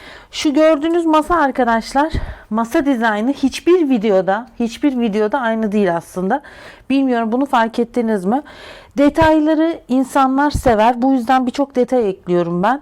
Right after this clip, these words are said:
Bu size karmaşık gelebilir. Bu sizin yapınızla alakalı arkadaşlar. Fakat aslında seviyorsunuz. Haberin, yani farkında değilsiniz bu konunun. Ee,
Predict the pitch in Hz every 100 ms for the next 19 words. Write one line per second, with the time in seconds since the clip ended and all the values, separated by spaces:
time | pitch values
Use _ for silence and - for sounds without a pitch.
0 | - 220 240 226 269 254 233 254 262 233
1 | 247 233 196 226 - 247 254 240 262 262
2 | 262 262 269 220 180 180 175 185 180 180
3 | 190 190 185 302 339 - - - - -
4 | - 320 330 330 330 - _ _ _ _
5 | - 240 262 302 330 359 311 277 285 277
6 | 180 160 - - 220 247 240 226 214 208
7 | 226 233 233 262 262 208 180 - 156 -
8 | - 202 190 185 180 220 302 _ _ _
9 | _ _ _ _ _ _ _ _ _ _
10 | _ _ - - - - - - - -
11 | - - _ _ _ _ - - - 285
12 | 285 277